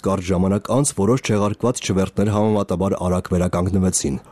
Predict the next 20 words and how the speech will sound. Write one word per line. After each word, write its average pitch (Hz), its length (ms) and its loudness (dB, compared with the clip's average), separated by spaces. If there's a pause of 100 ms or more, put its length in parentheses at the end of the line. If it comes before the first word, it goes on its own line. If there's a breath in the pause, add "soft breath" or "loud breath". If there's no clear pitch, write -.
(140)
Այսօր 151 320 4
էլ 156 140 0
բազմաթիվ 107 520 0
ինքնաթիռներ 113 560 0
են 90 140 -2
վայրեջք 87 460 -2
կատարում 107 400 2
մայրաքաղաք 90 580 -2
Քաբուլում 120 400 2
և 101 160 2
այնտեղից 92 480 -2
թռիչքներ 98 480 -2
իրականացնում։ 76 640 -2 (320)
Մեկ 139 240 0
տարի 127 140 2 (100)
առաջ 135 320 0
այս 101 100 0 (140)
օրերին, 92 300 0
սակայն, 127 420 2
նույն 127 180 4